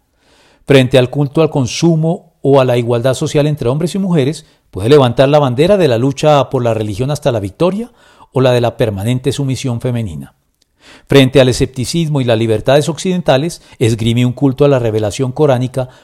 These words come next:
cuyo abandono se paga con la muerte. Frente a los complicados entresijos de la acción diplomática internacional, puede recurrir no solo a la utilización de la guerra como un instrumento religioso, sino incluso a la realización de atentados individuales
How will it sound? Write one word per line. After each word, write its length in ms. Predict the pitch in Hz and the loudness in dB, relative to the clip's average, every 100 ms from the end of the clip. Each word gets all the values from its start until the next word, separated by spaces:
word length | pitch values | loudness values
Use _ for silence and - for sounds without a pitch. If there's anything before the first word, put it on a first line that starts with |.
| - | -2
cuyo 240 | 151 131 | 0 2
abandono 420 | 127 123 123 151 | 2 0 -2 -2
se 140 | 156 143 | -2 -2
paga 300 | 120 123 120 | -2 -2 -2
con 140 | 123 | -6
la 100 | 120 | -4
muerte. 480 | 120 78 69 - - _ _ _ _ - - - | -6 -8 -14 -18 -20 _ _ _ _ -20 -14 0
Frente 320 | 131 123 120 | 2 4 2
a 40 | |
los 160 | 120 110 | 0 -2
complicados 560 | 127 117 117 127 143 143 | -4 -4 -2 0 2 0
entresijos 600 | 127 113 101 147 147 135 | -2 -4 -4 -6 -4 -4
de 80 | |
la 80 | 123 | -4
acción 240 | 110 139 135 | -4 -4 -4
diplomática 600 | 151 123 120 131 147 131 | -4 -4 -4 -4 -4 -4
internacional, 760 | 117 113 110 98 107 156 208 - - - | -4 -6 -6 -8 -6 -4 -6 -10 -20 -2
puede 180 | 160 175 | 2 4
recurrir 480 | 175 156 143 151 147 | 2 0 0 0 -2
no 100 | 160 | -4
solo 320 | 165 156 165 | -2 0 0
a 60 | |
la 140 | 147 135 | 2 0
utilización 640 | 123 127 117 123 110 139 | -2 -4 -4 -4 -6 -4
de 80 | 151 | -2
la 80 | 123 | 0
guerra 400 | 127 135 151 151 | 0 0 -2 -4
como 180 | 113 127 | -4 -2
un 120 | 147 | -2
instrumento 540 | 147 123 113 123 151 | -4 -4 -4 -4 -2
religioso, 600 | 156 165 156 143 117 147 - - - | -2 -4 -4 -4 -4 -6 -10 -20 -10
sino 240 | 156 135 | -4 -2
incluso 480 | 117 - 233 - 123 | -2 -2 -4 -2 -4
a 20 | |
la 120 | 113 | -2
realización 600 | 110 113 113 120 - 131 | -2 -4 -4 -6 -6 -4
de 80 | 151 | -4
atentados 540 | 147 110 - 135 147 | -2 -4 -2 -2 -2
individuales 720 | 160 156 170 156 135 123 143 | -4 -6 -4 -2 -2 -2 -6